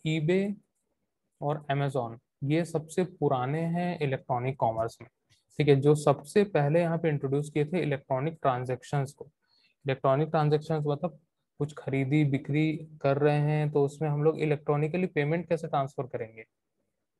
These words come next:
इसके बारे में ये दो ही company जो है वो legend है आज के date में भी, eBay और Amazon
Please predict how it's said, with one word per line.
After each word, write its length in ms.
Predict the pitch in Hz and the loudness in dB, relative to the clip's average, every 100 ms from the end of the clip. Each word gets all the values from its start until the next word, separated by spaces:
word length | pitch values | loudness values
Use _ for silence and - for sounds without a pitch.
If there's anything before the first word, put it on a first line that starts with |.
| _ _ _ _ _ _ - | _ _ _ _ _ _ -4
इसके 200 | 151 180 | -2 2
बारे 220 | 175 170 | 2 2
में 120 | 175 | 2
ये 80 | 175 | 2
दो 200 | 147 143 | 4 4
ही 80 | 165 | 4
company 420 | 170 165 156 160 | 0 -2 -2 -2
जो 160 | 156 151 | -2 -2
है 140 | 160 | 0
वो 120 | 151 | -2
legend 460 | 135 127 131 151 151 | -2 -4 -2 -2 -2
है 140 | 156 | -2
आज 240 | 147 139 - | -2 -4 -4
के 100 | 147 | -2
date 220 | 139 139 | 0 -2
में 160 | 143 | -6
भी, 200 | 139 156 160 | -6 -6 -6
eBay 340 | 147 147 147 151 | -2 0 2 2
और 260 | 147 170 - | 2 0 -2
Amazon 340 | 139 135 127 | -4 -4 -6